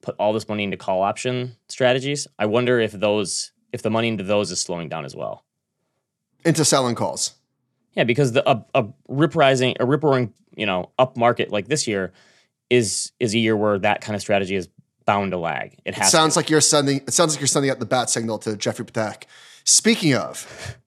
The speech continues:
Speaker 2: Jeffrey tweeted that the meme E T F is closing. Hey, did you see Dumb Money yet?
Speaker 1: No,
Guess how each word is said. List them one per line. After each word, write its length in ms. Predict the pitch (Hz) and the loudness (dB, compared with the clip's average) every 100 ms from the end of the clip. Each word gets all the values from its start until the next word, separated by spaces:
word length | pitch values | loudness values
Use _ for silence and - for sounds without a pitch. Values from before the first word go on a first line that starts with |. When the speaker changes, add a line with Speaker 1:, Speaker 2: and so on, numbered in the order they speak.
| - | 0
Speaker 2:
Jeffrey 560 | - 165 165 170 160 | 4 4 4 6 6
tweeted 800 | 151 - 165 151 139 131 127 123 - | 4 0 4 6 6 4 2 -2 -6
that 520 | 117 127 123 117 - | -2 0 0 -4 -6
the 220 | 123 135 | -6 -4
meme 500 | 131 139 147 151 147 143 | 0 2 2 2 2 -2
E 140 | 143 | -4
T 240 | 127 - 127 | -4 -2 -2
F 160 | 113 | -2
is 100 | - | -6
closing. 320 | - 131 113 113 | -4 -4 -2 2
Hey, 120 | 165 | 2
did 120 | 156 | 2
you 80 | 226 | 2
see 140 | 285 | 2
Dumb 180 | 233 170 | 2 4
Money 200 | 135 147 | 4 6
yet? 280 | 156 151 - _ _ _ _ _ _ _ _ _ _ _ _ - | 4 2 -4 _ _ _ _ _ _ _ _ _ _ _ _ -2
Speaker 1:
No, 460 | 139 156 156 147 | 2 4 2 0